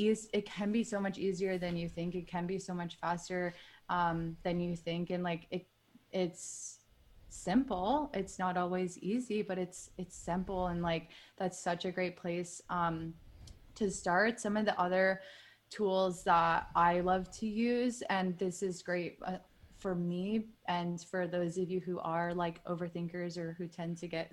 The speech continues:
<laughs> caught up in what's going on in your mind, um, is what I like to call, like, my rituals or practices. So this is things like meditation, hypnosis. I would even include journaling in that. Um,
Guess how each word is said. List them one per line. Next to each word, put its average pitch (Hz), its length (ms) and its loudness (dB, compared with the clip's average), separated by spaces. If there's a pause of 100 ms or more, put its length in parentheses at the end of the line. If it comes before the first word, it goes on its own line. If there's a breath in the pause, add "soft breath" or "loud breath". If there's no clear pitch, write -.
(120)
<laughs> 190 100 -4
caught 175 240 4
up - 180 -2
in 190 120 0
what's - 240 -4
going 170 220 0
on 170 180 0
in 180 60 -2
your 170 100 -2
mind, 311 400 6 (500 loud breath)
um, 170 580 6 (240)
is 185 360 4 (100)
what 180 160 2
I 165 160 4
like 170 180 2
to 180 80 -10
call, 160 220 -4
like, 147 140 -8 (240)
my 160 160 -4 (100)
rituals 233 580 0
or 170 160 0
practices. 208 840 -2
So 190 80 -2
this 175 240 -4
is 175 120 -10
things 170 300 -6
like 156 200 -8
meditation, 196 720 -4
hypnosis. 185 640 -2
I 170 100 2
would 170 120 -2
even 165 240 -4
include 160 360 -8
journaling 214 480 -2
in 190 120 -4
that. 185 340 2 (380 loud breath)
Um, 170 300 2